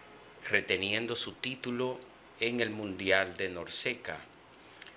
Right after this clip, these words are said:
la participación del Mundial de Baloncesto,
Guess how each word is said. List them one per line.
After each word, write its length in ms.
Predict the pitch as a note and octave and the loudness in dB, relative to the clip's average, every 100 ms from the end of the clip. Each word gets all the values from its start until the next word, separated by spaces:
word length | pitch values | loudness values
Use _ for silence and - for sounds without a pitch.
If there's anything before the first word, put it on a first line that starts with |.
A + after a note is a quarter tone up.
| F#2 | 0
la 340 | F#2+ G2+ - | 4 4 6
participación 1200 | G2+ G2 - G2+ G#2 G2 F#2+ - C3 C3+ C#3 D3 D3 - - - - - G2 | 2 2 -4 -8 -8 -6 -2 -2 0 -2 -2 -4 -10 -18 -20 -20 -20 -14 0
del 160 | G2+ | 0
Mundial 640 | F#2+ F#2+ F#2 G#2 A#2 B2 A#2 | 0 -6 -2 4 4 4 2
de 80 | F2+ | 0
Baloncesto, 880 | E2+ E2 E2 C3+ C#3 - - D3+ | 0 0 -2 0 0 -2 0 0